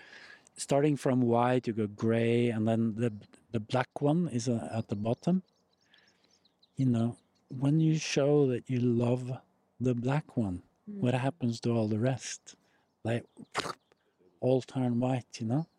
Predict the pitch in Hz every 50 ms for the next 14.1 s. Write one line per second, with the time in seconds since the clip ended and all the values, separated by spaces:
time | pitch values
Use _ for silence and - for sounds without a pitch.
0 | _ _ _ _ _ _ 214 214 214 208 202 202 - _ _ _ _ _ _ _
1 | - 127 117 120 123 131 131 139 135 131 127 131 131 143 143 143 156 143 131 131
2 | 123 117 - - 120 117 120 117 120 117 - - - - _ _ - - _ _
3 | _ _ - - _ - - - - - _ _ _ _ _ _ _ _ _ _
4 | _ - 139 123 113 120 127 127 131 123 - - - 127 120 117 113 113 113 113
5 | 110 123 151 170 151 98 - _ - - - - _ _ _ _ _ _ _ _
6 | - _ _ _ _ _ 170 160 156 151 143 143 _ _ _ _ _ - 196 202
7 | - 123 127 127 123 135 156 160 190 208 208 190 - - - 131 113 98 95 92
8 | 92 101 98 95 - - 104 98 101 107 107 104 104 107 104 104 104 104 104 101
9 | - - 107 104 110 117 117 117 117 139 165 185 180 139 107 95 92 92 92 90
10 | 92 92 90 - - - 110 107 - - 120 123 123 - - 131 123 - - -
11 | 127 117 110 123 123 120 123 120 123 117 139 156 180 185 165 131 - - 139 131
12 | 135 143 147 147 147 139 135 135 135 131 - 139 156 175 175 156 120 - _ _
13 | _ _ _ _ _ _ _ 196 185 165 156 _ _ _ _ - 131 127 127 127
14 | 123 123